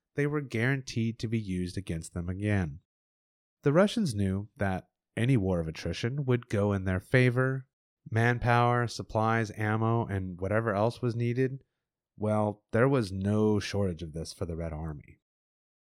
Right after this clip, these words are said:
The Germans, on the other hand, if you'll recall, were saving nuts and bolts wherever they could. So dealing with these pack nests was always going to be a losing battle.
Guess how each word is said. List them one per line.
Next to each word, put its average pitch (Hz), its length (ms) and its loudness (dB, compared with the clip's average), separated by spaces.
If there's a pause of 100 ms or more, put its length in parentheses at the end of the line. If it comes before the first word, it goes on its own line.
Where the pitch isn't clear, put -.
(180)
The 117 80 -4
Germans, 120 680 2 (220)
on 107 160 4
the 90 100 0
other 82 200 0
hand, 92 580 -4
if 101 220 -2
you'll 92 120 -2
recall, 92 800 -6
were 131 280 -4
saving 139 680 -4
nuts 120 340 2
and 101 220 -2
bolts - 500 -2 (100)
wherever 95 400 -2
they 78 120 -8
could. - 380 -14 (800)
So 117 540 2 (120)
dealing 135 340 4
with 131 120 2
these 123 160 0
pack 113 340 -2
nests 139 380 0 (180)
was 107 140 -6 (140)
always 113 480 4
going 98 260 -4
to 101 80 -8
be 90 420 -10
a 107 100 -2
losing 82 420 -6
battle. 92 500 -2